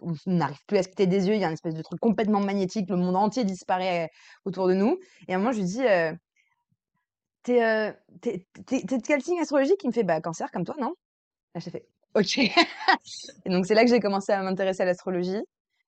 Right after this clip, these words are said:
à me dire, « Bon, bah, il semblerait quand même qu'il y ait des trucs qui se recoupent. » Et donc, avec une astrologie, au début, très autodidacte, plus de moi faire mes grilles de lecture en fonction des gens que je rencontre et de ce que je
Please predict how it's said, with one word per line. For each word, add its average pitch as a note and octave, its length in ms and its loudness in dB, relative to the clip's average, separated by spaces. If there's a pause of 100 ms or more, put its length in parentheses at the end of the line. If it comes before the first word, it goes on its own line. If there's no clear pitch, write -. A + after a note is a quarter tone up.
(100)
à F3+ 80 -4
me F3+ 100 0
dire, « G#3 240 2
Bon, A3 300 0
bah, F3 540 2
il F3 80 -6
semblerait F3+ 360 -2
quand F#3+ 120 -6
même G3 160 -4
qu'il F#3+ 180 -6
y - 20 -2
ait F#3 60 -2
des F3 60 -4
trucs G#3+ 240 -6
qui G3+ 180 -8
se - 140 -12
recoupent. » G3+ 400 -2 (680)
Et F#3+ 80 2
donc, F3+ 240 2
avec F3+ 300 2
une F#3+ 100 -2
astrologie, F3 540 -2
au G3+ 60 2
début, F#3 280 0
très A3+ 400 -4
autodidacte, G3+ 800 0
plus A3 220 -6
de F3+ 100 0
moi F#3 320 0
faire F#3 240 -2
mes F3 140 -2
grilles F3+ 180 -6
de F3+ 80 -2
lecture F3+ 300 -4
en F3+ 80 -4
fonction F3+ 280 -8
des F3 140 2
gens F#3 220 0
que G3 100 -4
je E3+ 80 -2
rencontre F#3 380 -2
et D#3+ 80 -2
de D#3 160 -4
ce - 80 -14
que E3+ 160 0
je D#3+ 380 -2